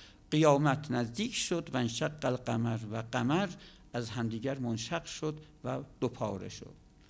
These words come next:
حال ممکن است عده‌ای بگویند: «آیا از نظر علمی چون این چیزی ممکن است یا ممکن نیست؟» اینها رو میبایست که بررسی کنیم، چون،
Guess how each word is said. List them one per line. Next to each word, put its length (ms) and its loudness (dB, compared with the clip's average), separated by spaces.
حال 200 4
ممکن 340 2
است 180 2
عده‌ای 400 2
بگویند: 420 2
«آیا 260 6
از 100 4
نظر 320 2
علمی 540 0
چون 220 -2
این 120 0
چیزی 360 -4
ممکن 480 -2
است 260 -2
یا 120 -2
ممکن 360 -4
نیست؟» 460 -2
اینها 340 0
رو 240 0
میبایست 500 2
که 140 0
بررسی 460 0
کنیم، 340 2
چون، 320 0